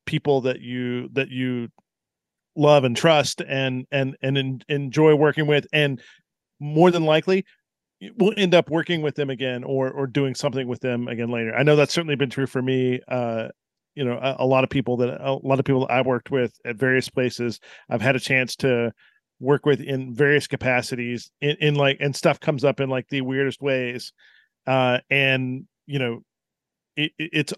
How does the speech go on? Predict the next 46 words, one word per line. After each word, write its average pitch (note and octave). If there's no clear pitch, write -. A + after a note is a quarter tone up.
it's D3+
been, D3+
like, C#3
one C#3+
of C3+
the, C#3+
been, C#3+
like, C3+
one C#3
of C3+
the, A#2+
the, C#3
the B2+
kind C3
of B2
s-, -
sort -
of A#2+
the B2
great, B2+
the B2
great A#2+
blessings. A#2+
And C3+
I, C3+
I, C3
I, B2+
I D3+
always D#3+
kind D3+
of, B2+
I -
always E3
kind F#3+
of D#3+
enjoy C#3+
watching B2+
when A#2+
people B2+
are A#2
growing C3
their A#2
careers B2
like C3+
Austin E3
has, B2